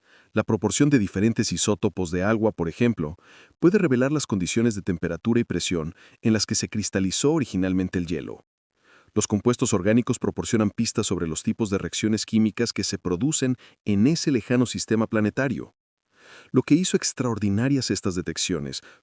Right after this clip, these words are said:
fue su claridad. A diferencia del estudio de los exoplanetas, en el que vislumbramos las firmas químicas en la luz filtrada de las estrellas, aquí teníamos muestras directas que pasaban por nuestros telescopios.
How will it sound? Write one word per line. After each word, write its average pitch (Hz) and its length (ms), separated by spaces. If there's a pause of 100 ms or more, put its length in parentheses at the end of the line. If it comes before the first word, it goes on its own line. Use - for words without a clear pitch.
fue 156 200
su 165 140
claridad. 85 500 (840)
A 127 80
diferencia 214 420
del 185 140
estudio 123 380
de 113 80
los 98 180
exoplanetas, 98 800 (280)
en 107 100
el 101 120
que 95 380
vislumbramos 101 720
las 92 140
firmas 104 360
químicas 113 540 (300)
en 101 180
la 90 100
luz 139 300
filtrada 101 560
de 95 120
las 92 160
estrellas, 69 640 (460)
aquí - 160
teníamos 190 420
muestras 139 380
directas 110 440
que - 120
pasaban 117 500
por 92 160
nuestros 95 320
telescopios. - 760